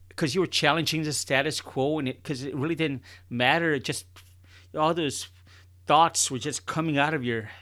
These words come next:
your head, and it was totally awesome. You think about it, right? May-, maybe, maybe you drew a, a little picture, right, where, where the sky was green and the grass was blue. And that was okay because you never really thought,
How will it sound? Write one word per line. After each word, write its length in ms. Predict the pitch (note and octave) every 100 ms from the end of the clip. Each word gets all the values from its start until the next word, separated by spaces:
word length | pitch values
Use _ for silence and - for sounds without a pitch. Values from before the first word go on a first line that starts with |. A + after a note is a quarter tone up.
| -
your 140 | B2+
head, 320 | G#2+ C#3 D3
and 100 | E3
it 120 | D3 B2+
was 160 | C3
totally 280 | - D3 C#3+
awesome. 460 | A#2 C#3 - F3 E3+ - - - - - - -
You 100 | D#3
think 200 | F#3 F#3+
about 260 | D#3 C3
it, 100 | A2+ B2+
right? 320 | C3 F#3 - - - - -
May-, 140 | D3+
maybe, 640 | D#3+ C#3 E3+ F#3 F3 D#3+ D3+
maybe 180 | D3 F3
you 80 |
drew 440 | C#3+ C#3+ E3 D#3 -
a, 260 | D#3 C#3 -
a 20 |
little 180 | C#3 D#3+
picture, 460 | - F3+ F3+ D#3+ A2
right, 280 | A#2 D#3+ - - - - -
where, 180 | D3 C#3+
where 180 | C3+ C#3
the 80 |
sky 400 | A#2+ - D#3+ E3+
was 300 | F3+ C#3 A#2+
green 760 | - - - C#3 F#3 G3+ D3 C3 -
and 120 | D3
the 40 | D3+
grass 360 | A#2+ C#3+ F3
was 160 | F3 B2+
blue. 400 | G#2 D3 A3+ G#2+ - - - - - - - - - -
And 140 | G3
that 80 | A#3
was 140 | B3+
okay 400 | A3+ A3 C4+ E4+
because 320 | E3 F#3 G3
you 80 | G3+
never 300 | G3 G#3+ G3+
really 280 | G3 G#3+ F#3+
thought, 380 | F#3 G3 B3+